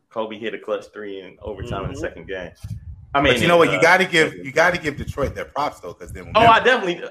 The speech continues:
Speaker 1: I, I do
Speaker 3: two,
Speaker 1: every
Speaker 3: two
Speaker 1: day.
Speaker 3: years later, they go up against San Antonio after San Antonio's removed from sweeping LeBron them.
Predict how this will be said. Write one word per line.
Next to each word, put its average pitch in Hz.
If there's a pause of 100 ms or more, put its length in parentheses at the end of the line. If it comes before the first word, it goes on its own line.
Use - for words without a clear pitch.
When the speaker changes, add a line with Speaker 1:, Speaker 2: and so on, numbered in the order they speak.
Speaker 1:
I, 170
I 170
do 156 (140)
Speaker 3:
two, 165
Speaker 1:
every 147
Speaker 3:
two 151
Speaker 1:
day. 143
Speaker 3:
years 135
later, 135 (380)
they 120
go 123
up 120
against 117
San 117
Antonio 117
after 101
San 110
Antonio's 110
removed 104
from -
sweeping 113
LeBron 135
them. 92